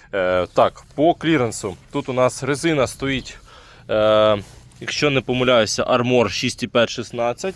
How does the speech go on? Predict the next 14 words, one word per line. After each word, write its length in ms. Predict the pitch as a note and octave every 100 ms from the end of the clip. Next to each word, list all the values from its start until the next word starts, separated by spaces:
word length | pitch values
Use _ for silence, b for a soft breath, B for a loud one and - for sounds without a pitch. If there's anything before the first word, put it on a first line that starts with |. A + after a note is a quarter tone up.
| -
і 180 | D3 D#3+
одинадцять 540 | B2+ B2+ B2 - A2+
і 40 | A2+
два 220 | A2+ A#2+
на 100 | A2+
двадцять 340 | A2+ A#2+ -
чотири 400 | - C3 F#3 F#3
Армор. 460 | C#3 D3 D3 D3 C#3+ B B B -
Розборний 540 | B2 A2+ C3+ C3 A#2
диск 420 | G#2 A#2 - - - A2+
задній, 560 | G#2 C#3+ E3+ F#3 F3+ - -
звичайний 560 | A#2 A#2+ C3+ B2 A2
диск 380 | G2+ A2+ G2 -
передній. 540 | - B2+ F3+ F#3 F#3